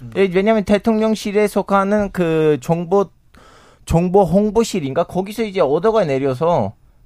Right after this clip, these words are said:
국영이든 아니면 사립이든 방송들이, 신문들이 그걸로 쫙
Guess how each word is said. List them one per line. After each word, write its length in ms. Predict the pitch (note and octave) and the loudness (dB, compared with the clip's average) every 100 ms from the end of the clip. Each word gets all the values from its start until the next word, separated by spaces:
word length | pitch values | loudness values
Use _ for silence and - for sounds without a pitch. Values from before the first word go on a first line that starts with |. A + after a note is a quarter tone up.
| _ | _
국영이든 800 | - D3+ F#3 F#3+ F3+ G3+ G#3 G3+ | -6 -2 0 0 -2 0 0 0
아니면 260 | - B2 C3+ | -2 -2 -2
사립이든 760 | - F#3+ G3 E3 F#3 F#3 F#3 F#3 - - - - | 0 0 0 -4 -4 -2 -2 -4 -14 -20 -20 -16
방송들이, 720 | - D#3 D#3+ G3 F#3 E3+ E3+ E3 | -4 -4 0 0 0 0 0 0
신문들이 520 | - G3+ G3+ F#3 F3+ | -2 -2 0 0 -2
그걸로 320 | - - F3 | -4 -2 -2
쫙 320 | - - - | 0 0 0